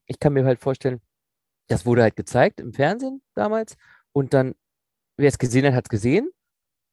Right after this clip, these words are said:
aber wer es nicht gesehen hat, der kriegt da auch keine Wiederholung. Es gab ja auch jetzt quasi nicht, nicht, nicht Twitter, wo es zerrissen werden konnte. Ähm, es war halt einfach gesetzt. Also der eine Teil der Menschheit, würde ich meinen, hat es halt einfach hingenommen und gesagt, ja,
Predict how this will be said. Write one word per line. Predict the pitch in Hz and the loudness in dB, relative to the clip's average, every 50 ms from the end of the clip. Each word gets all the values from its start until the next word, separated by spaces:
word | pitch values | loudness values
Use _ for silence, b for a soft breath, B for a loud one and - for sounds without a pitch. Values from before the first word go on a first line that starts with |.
| _ _ _ _ | _ _ _ _
aber | - 123 143 131 143 135 135 - - _ _ _ _ _ _ _ _ | -2 0 2 4 4 4 4 2 0 _ _ _ _ _ _ _ _
wer | _ 120 120 127 123 123 120 | _ -12 -6 -4 -2 -2 -4
es | - - - | -6 -10 -14
nicht | 113 113 110 - - | -12 -12 -12 -8 -6
gesehen | 165 147 156 165 170 | -4 -2 0 0 0
hat, | 175 170 - - _ _ _ | 0 -2 -2 -6 _ _ _
der | _ 135 131 120 | _ -4 -4 -2
kriegt | - - 135 - _ - | -4 -6 -10 -8 _ -4
da | 85 - | -4 -4
auch | 104 - | -6 -6
keine | - 110 98 98 | -8 -8 -8 -8
Wiederholung. | 95 101 85 95 98 123 202 269 285 196 123 110 98 | -6 -4 -4 -4 0 0 2 2 2 0 -2 -4 -8
Es | - - | -8 -6
gab | - 107 - - | -4 -4 -4 -2
ja | 120 98 | -2 -2
auch | 85 90 - | -2 -2 -4
jetzt | - 117 - - - | -8 -14 -14 -16 -14
quasi | - - 113 104 107 110 | -10 -8 -8 -6 -6 -8
nicht, | 110 113 107 - - | -10 -10 -14 -14 -16
nicht, | 120 110 - - | -18 -18 -16 -16
nicht | 104 110 - _ | -16 -16 -16 _
Twitter, | - - 160 160 - 180 151 | -10 -8 -6 -4 -2 -2 -2
wo | 139 | -2
es | 143 - - | -6 -8 -8
zerrissen | - 139 - 185 - 180 160 | -8 -8 -8 -10 -10 -8 -6
werden | 151 147 147 139 | -4 -4 -6 -6
konnte. | - 160 147 143 139 151 139 - B B B B B B B B | -4 -4 -4 -4 -2 -4 -6 -6 B B B B B B B B
Ähm, | - 131 127 123 120 120 117 - _ _ _ _ _ _ _ | -2 -2 0 0 -2 -6 -10 -12 _ _ _ _ _ _ _
es | - 110 - | -10 -8 -4
war | 123 113 | -4 -2
halt | 113 - - | -4 -4 -6
einfach | - 90 - 98 - _ _ _ _ _ - | -8 -12 -14 -16 -20 _ _ _ _ _ -4
gesetzt. | 135 127 170 233 - - - - - | 0 2 2 2 2 0 -6 -14 -12
Also | - 92 98 | -12 -10 -6
der | 101 110 90 | -4 -4 -2
eine | 87 101 120 143 | -2 -2 -2 -4
Teil | - - 175 170 170 | -4 -2 -2 0 0
der | 170 170 | -2 -2
Menschheit, | 165 165 160 - - 156 - - | -4 -6 -6 -4 -6 -6 -4 -6
würde | 147 139 | -10 -12
ich | 131 - | -10 -8
meinen, | 143 135 135 135 - _ _ _ _ _ | -6 -6 -6 -6 -10 _ _ _ _ _
hat | - 123 - | -8 -8 -8
es | 113 - | -8 -8
halt | 117 107 - | -8 -8 -8
einfach | - 92 - 101 - | -8 -10 -10 -10 -8
hingenommen | 120 123 156 190 202 196 185 | -6 -4 -4 -2 -4 -4 -4
und | 175 | -2
gesagt, | 160 143 - _ - | -2 -4 -4 _ -6
ja, | 107 | -8